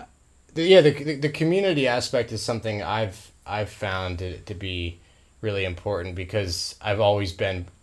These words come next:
you know, pretty much a, an, an atheist, and I, my younger years, I didn't really, didn't occur to me that, that you might,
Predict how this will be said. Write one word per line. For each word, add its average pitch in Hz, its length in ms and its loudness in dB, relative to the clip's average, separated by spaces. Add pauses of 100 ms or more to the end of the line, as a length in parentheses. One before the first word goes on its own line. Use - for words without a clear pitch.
(100)
you 104 100 -8
know, 85 300 -4
pretty 98 180 -4
much 92 260 -2
a, 92 220 -8
an, 95 120 -6
an 95 160 -10
atheist, 98 520 -4
and 95 100 -4
I, 90 240 -2 (760)
my 113 200 2
younger 120 420 4
years, 104 400 -2
I 95 260 -2 (580)
didn't 104 380 -4
really, 92 680 -6 (1000)
didn't 160 220 6
occur 135 300 4
to 123 60 0
me 113 220 2
that, 101 180 -4
that 104 280 -2
you 107 100 -2
might, 101 500 -2